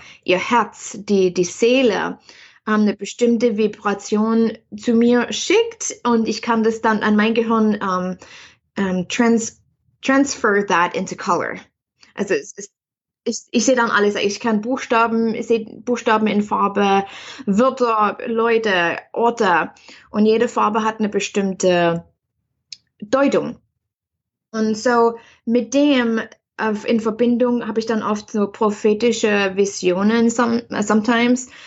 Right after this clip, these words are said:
Und dann kann ich das mit der Farbe vereinbaren und dann, und dann kann ich den Leuten eher noch mehr helfen. Und andere Leute sind dann sehr verbunden zu, ähm, Natur und, äh, oder, ähm, Tieren.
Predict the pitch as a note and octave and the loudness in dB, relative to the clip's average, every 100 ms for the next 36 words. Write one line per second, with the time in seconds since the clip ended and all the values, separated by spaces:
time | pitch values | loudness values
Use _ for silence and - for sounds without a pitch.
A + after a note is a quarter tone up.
0 | - - G#3+ G3+ A#3 A3+ - A3 G#3+ G#3 | -10 -2 0 0 -2 -2 -2 0 0 0
1 | G3+ G3 G3 A3 G#3+ F3 F#3 G3 G#3 G3 | -2 -2 -2 -2 -2 0 2 2 4 4
2 | F#3 E3 F3+ G3 G3 - G3 F#3 F#3 G#3 | 2 0 -6 -6 -8 -8 -4 -4 -4 -2
3 | G3 G3+ F#3+ F#3 - G3 F#3 F#3 F3+ - | -2 0 0 0 0 -2 0 0 0 -2
4 | F#3 F3 F3+ F3+ F3 F3+ F3 G3 G#3 G#3+ | -2 0 2 2 0 -2 -2 0 2 2
5 | G3+ G3 G3+ G3 F#3+ F#3 F3+ F3+ F#3+ F#3 | 2 2 0 0 -2 0 -2 0 0 2
6 | F#3 F#3 F3+ F#3+ F3+ F#3 F3+ - F3+ F3 | 0 -4 -4 -6 -4 -8 -6 -2 0 0
7 | F3 - - - - F#3+ F3+ F3+ F3+ D#3 | -4 -10 -20 -20 -6 0 2 2 0 -2
8 | - - D4+ C4+ B3 A#3 A3 - - _ | -4 0 2 2 2 0 -2 -8 -20 _
9 | _ A3 G3+ F#3 F3+ F3+ - - F#3 F3+ | _ -2 -2 -2 -4 -6 -10 -10 -6 -2
10 | F3+ F3+ F3+ F3+ F3 E3+ - _ _ _ | -2 -4 -4 -2 -2 -6 -12 _ _ _
11 | _ - F3+ F3 E3+ - - C#4+ D4+ C4+ | _ -4 -2 -2 -4 -4 0 2 2 4
12 | A3+ G#3+ G#3 | 4 2 -2